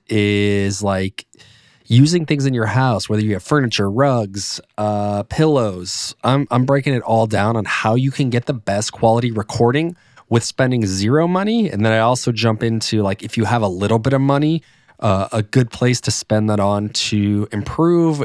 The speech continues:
your recording room or your, your, your makeshift studio, really just getting you the best sound possible w-, in the situation that you're in. I know not everybody has the money to buy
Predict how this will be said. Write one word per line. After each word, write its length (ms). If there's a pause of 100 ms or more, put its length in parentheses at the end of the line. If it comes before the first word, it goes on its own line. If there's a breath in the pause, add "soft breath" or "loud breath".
(120)
your 200
recording 840 (380 soft breath)
room 600
or 140
your, 260 (100)
your, 240 (160)
your 100
makeshift 500
studio, 760 (400 soft breath)
really 380
just 500
getting 340
you 260
the 120
best 380
sound 280
possible 680
w-, 420
in 180
the 80
situation 640
that 160
you're 240
in. 180
I 80
know 160
not 220
everybody 300
has 140
the 100
money 380
to 360
buy 720